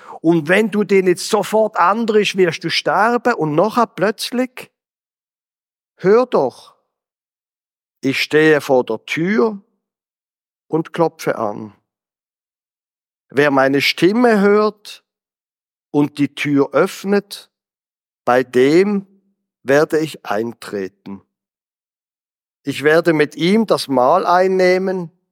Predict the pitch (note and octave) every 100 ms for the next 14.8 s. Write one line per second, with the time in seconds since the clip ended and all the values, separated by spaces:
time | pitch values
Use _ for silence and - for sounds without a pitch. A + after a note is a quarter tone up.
0 | _ _ _ _ _ _ _ _ - D#3+
1 | F3+ - C3 B2+ D3+ E3+ D#3+ _ _ _
2 | _ _ _ _ _ _ - F3 F3 D#3+
3 | B2+ G#2 F#2 F#2+ - _ _ _ _ _
4 | _ _ _ _ _ _ _ _ _ _
5 | _ _ _ _ _ _ _ _ _ _
6 | _ _ _ _ _ _ _ _ _ _
7 | _ _ _ _ A#2 A#2+ - C3 C3 A#2+
8 | - B2 A#2+ - - A2+ - - _ _
9 | _ _ _ _ - A#2+ - C3 C3 -
10 | C3+ B2 A#2+ A#2 A#2+ - - A#2+ D3 G#3+
11 | B3 A3+ G#3 - _ _ _ _ _ _
12 | _ _ _ _ _ _ _ _ _ _
13 | - C#3+ - C#3 A#2+ B2 B2 A#2 B2 -
14 | A#2 A#2 - A#2+ G#2+ G2+ G2+ F#2+